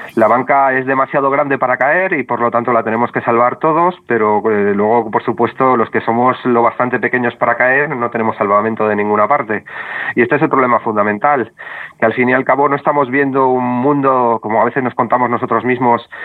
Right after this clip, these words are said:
de los negocios privados llevados a cabo por grandes emprendedores que asumen una serie de riesgos y que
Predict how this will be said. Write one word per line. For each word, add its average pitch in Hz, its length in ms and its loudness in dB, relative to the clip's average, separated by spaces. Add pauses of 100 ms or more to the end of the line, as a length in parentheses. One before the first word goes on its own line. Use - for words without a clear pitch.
(240)
de 113 600 2
los 113 180 -2
negocios 117 640 0
privados 127 400 2
llevados 120 320 0
a 123 80 -4
cabo 120 240 0
por 107 160 -2
grandes 113 260 -2
emprendedores 113 760 2
que 117 120 0
asumen 120 340 0
una 117 180 0
serie 113 240 0
de 104 80 2
riesgos 117 500 0
y 113 80 0
que 110 280 2